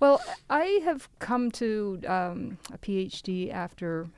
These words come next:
about twenty years as a practicing artist. What my practice is, is, uh, sound installation.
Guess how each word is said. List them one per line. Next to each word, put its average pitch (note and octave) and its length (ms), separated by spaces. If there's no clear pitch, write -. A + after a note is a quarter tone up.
about F3+ 240
twenty G3 340
years F#3 680
as E3+ 280
a E3 220
practicing D#3+ 540
artist. E3 400
What G3+ 100
my G3 120
practice G3+ 520
is, F#3+ 360
is, E3+ 460
uh, D#3+ 240
sound G3 500
installation. G3 840